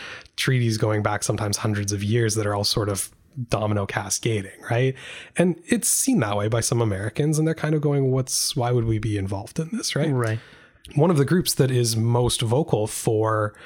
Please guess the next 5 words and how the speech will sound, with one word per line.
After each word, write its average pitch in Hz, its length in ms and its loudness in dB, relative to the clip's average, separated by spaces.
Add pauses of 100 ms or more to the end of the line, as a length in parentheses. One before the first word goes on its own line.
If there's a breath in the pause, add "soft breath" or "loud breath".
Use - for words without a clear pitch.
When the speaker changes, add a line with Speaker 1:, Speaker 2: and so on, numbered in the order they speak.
(340 loud breath)
Speaker 1:
pacifism, 113 640 0
for - 140 -2
anti-war, 113 720 0
for 104 420 -4
isolationism 110 800 -2